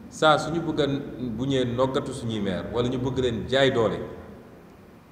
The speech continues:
ki ko bëgg a def na xam ni du jàkkaarloo kese ak benn maire, waaye Yewwi Askan Wi yépp lay jàkkaarlool, leader yi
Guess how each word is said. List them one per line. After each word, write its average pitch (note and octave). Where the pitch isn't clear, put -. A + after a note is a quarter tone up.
ki D#3+
ko F#3+
bëgg D#3+
a D#3
def D3
na B2+
xam C#3
ni C3
du C3+
jàkkaarloo B2+
kese D#3
ak B2+
benn B2
maire, G#2+
waaye B2
Yewwi C#3
Askan A2+
Wi G2
yépp D#3
lay A2
jàkkaarlool, F#2
leader C3+
yi B2